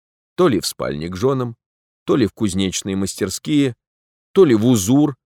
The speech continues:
подпитаться энергией, то ли в город сбросить её излишки. Воинов тренирует лично и за два года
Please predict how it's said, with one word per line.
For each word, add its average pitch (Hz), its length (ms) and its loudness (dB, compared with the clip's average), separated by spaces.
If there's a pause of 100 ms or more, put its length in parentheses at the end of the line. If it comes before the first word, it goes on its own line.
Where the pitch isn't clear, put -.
подпитаться 131 680 0
энергией, 120 540 0 (440)
то 151 120 2
ли 143 140 0
в 107 100 -2
город 135 400 6
сбросить 110 540 0
её 95 260 0
излишки. 65 600 -10 (1080)
Воинов 127 580 2
тренирует 117 560 4
лично 120 540 -2 (500)
и 95 160 0
за 110 260 2
два 104 180 2
года 101 400 2